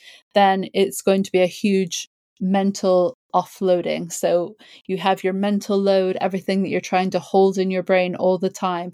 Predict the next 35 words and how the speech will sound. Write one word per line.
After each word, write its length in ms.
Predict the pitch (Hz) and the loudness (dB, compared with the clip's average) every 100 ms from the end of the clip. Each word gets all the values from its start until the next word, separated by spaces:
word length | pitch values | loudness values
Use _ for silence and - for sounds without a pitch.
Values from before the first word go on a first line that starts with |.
| - - - | -16 -20 -12
It's 200 | 180 - | -10 -2
such 240 | - - | -2 -2
a 60 | 190 | -8
distract 640 | 190 - - 208 - - | -8 -8 -2 -2 -2 -8
and 140 | 180 185 | -8 -8
it's 240 | - - | -10 -4
such 300 | 180 - - | -4 -4 -4
an 180 | 180 175 - | -4 -2 0
energy 400 | 196 190 185 165 | 2 2 -2 -4
drain. 480 | - - - - 196 _ - - | -2 -4 -4 -10 -12 _ -20 -10
So 180 | - 196 | -2 0
if 140 | 196 | 0
you 120 | 202 | -2
can 180 | 208 196 - | -2 -4 0
offload 640 | 226 233 - 202 190 170 | 0 0 -2 0 0 0
this 300 | 165 175 - | -2 -2 -4
onto 340 | 190 202 202 190 | -2 -2 -2 -4
paper 500 | - 190 196 190 185 | 0 0 2 4 4
or 180 | 175 180 | 4 4
onto 320 | 196 202 208 | 4 2 2
your 160 | 190 | 2
p-, 200 | 180 - - | 0 -6 -20
C 240 | - - 190 | -8 2 4
R 180 | 185 180 | 6 6
M 220 | 180 180 - | 4 0 -4
or 60 | 185 | -2
your 200 | 175 175 _ | 0 -2 _
project 320 | 190 185 175 | -2 -2 -2
management 580 | 185 185 180 - 180 - | -2 -2 -4 -4 -4 -4
tool, 520 | - 190 170 175 226 _ _ - _ - | 0 2 2 0 -4 _ _ -20 _ -2
then 180 | 196 185 | 0 2
that's 280 | 185 - - | -2 -4 -4
going 300 | 196 185 190 | -2 -2 -4
to 80 | |
help 340 | 180 - 185 | -6 0 0